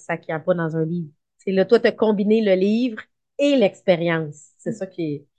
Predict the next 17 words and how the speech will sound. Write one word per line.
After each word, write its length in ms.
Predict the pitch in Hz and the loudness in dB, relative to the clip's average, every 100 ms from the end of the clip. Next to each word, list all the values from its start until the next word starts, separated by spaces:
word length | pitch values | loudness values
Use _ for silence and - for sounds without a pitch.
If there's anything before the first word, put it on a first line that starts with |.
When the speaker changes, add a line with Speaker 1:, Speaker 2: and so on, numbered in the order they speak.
| - | -4
Speaker 1:
malheureusement, 680 | 196 196 196 202 190 202 254 508 _ _ - | 2 6 6 6 4 4 2 0 _ _ 2
mais 180 | 254 262 | 4 8
heureusement. 560 | 285 269 254 220 214 147 _ - | 8 8 4 2 -4 -6 _ -16
Speaker 2:
Oui, 240 | 269 320 | -14 -8
Speaker 1:
Pour 80 | 185 | -8
Speaker 2:
puis 140 | 180 | -8
tu 140 | 165 269 | -10 -14
sais, 40 | 247 | -16
j'ai 40 | |
plusieurs 280 | 247 - 240 | -20 -16 -14
de 60 | 240 | -14
mes 160 | 220 | -16
clients 320 | - 214 226 240 | -20 -18 -18 -18
qui 80 | _ | _
sont 260 | - 208 196 | -16 -16 -14
post-commotionnels, 960 | 214 214 - 202 196 208 196 196 233 226 | -16 -16 -18 -20 -20 -20 -20 -18 -18 -18
puis 100 | 214 | -20